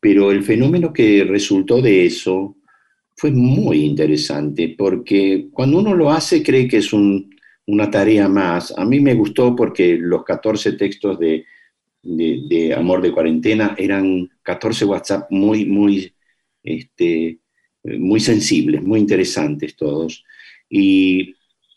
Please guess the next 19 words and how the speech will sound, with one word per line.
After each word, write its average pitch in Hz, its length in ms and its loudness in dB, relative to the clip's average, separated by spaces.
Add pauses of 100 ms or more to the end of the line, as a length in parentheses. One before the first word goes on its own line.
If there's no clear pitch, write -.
(120)
y 127 80 0
lo 143 160 4
que 151 160 4
vi, 147 380 4
lo 104 140 0
que 107 140 0
resultó 107 580 0
también 123 480 2
de 107 100 2
escuchar 131 420 -2
a 143 40 0
las 131 120 -2
personas 131 500 -4
que 95 260 -2 (380)
participaron 104 760 -2
de 98 220 4
eso, 110 280 -4
fue 175 340 0
que 151 380 0